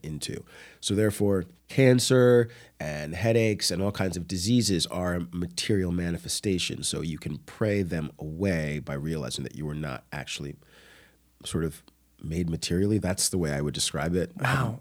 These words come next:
Speaker 2: So
Speaker 1: you
Speaker 2: are
Speaker 1: know?
Speaker 2: you, so growing up, you weren't given things like Tylenol?
Speaker 1: Oh my God, I still don't take Tylenol, but that's just 'cause I just don't understand. I don't fully understand it. I'll take medicine now that, like, will cure me.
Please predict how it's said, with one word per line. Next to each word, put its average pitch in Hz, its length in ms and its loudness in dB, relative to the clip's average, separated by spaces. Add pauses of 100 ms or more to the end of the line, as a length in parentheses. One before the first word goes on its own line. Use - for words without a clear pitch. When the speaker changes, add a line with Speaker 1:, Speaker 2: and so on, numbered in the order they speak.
Speaker 2:
So 190 140 2
Speaker 1:
you 180 60 2
Speaker 2:
are 165 60 4
Speaker 1:
know? 165 60 8
Speaker 2:
you, 214 220 6 (200)
so - 160 -2
growing 208 400 4
up, 208 160 0 (480)
you 147 220 4
weren't 208 340 2
given 170 300 4
things 160 280 0
like 120 300 -2
Tylenol? 104 520 -2 (120)
Speaker 1:
Oh 101 80 2
my 127 120 10
God, 123 120 8
I 123 120 8
still 165 260 8
don't 123 120 10
take 95 200 2
Tylenol, 82 520 0
but 110 120 0
that's 123 200 8
just 123 160 6
'cause 117 120 4
I 107 100 6
just 98 240 0
don't 110 160 8
understand. 95 880 2 (1300)
I - 40 -6
don't 123 180 4
fully 123 240 6
understand 95 500 0
it. 98 60 -8 (180)
I'll 139 140 10
take 202 180 10
medicine 139 480 10
now 113 340 8
that, 107 380 4
like, 92 300 0 (100)
will 90 200 -4
cure 110 320 4
me. 208 280 4